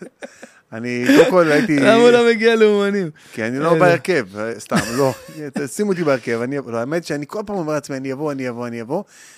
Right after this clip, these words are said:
Speaker 1: אני באמת לא יודע למה עכשיו, בתקופה הזאת, אני לא בא. אה, אני צריך לבוא. אני, אולי זה דווקא, הדבר הזה יפתח לי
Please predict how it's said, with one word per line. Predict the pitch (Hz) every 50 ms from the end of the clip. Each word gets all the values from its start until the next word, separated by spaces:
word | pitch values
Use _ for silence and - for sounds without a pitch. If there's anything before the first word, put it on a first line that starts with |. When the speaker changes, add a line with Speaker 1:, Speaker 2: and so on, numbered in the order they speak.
| _ _ -
Speaker 1:
אני | - 170
באמת | 202 302 330
לא | 381
יודע | 240 175 151 135 123
למה | 127 135 135 135 127
עכשיו, | - - - 160 139
בתקופה | 131 131 - - 127 - 147
הזאת, | 143 139 127 -
אני | 123 123 131 131
לא | 131 127
בא. | 120 110 117 123 151 185 - _ _ _ _ _ _ _ _ _ _ _ _ _ _ -
אה, | 120 113 113 113 113 113 113 113 113 117 113 113 113 113 113 110 107
אני | 117 147
צריך | 160 - 233 208
לבוא. | 208 151 120 104 98 _ _ _ _ _ -
אני, | 110 117 117 117 120 120 117 117 117 117
אולי | 120 135 160 165
זה | 151 156 151 147
דווקא, | 143 143 143 - - - 151 143 135 127 127 123
הדבר | 123 127 127 135 139
הזה | 135 - 135
יפתח | 123 - - 147 131 -
לי | 135 127 131 123 117 113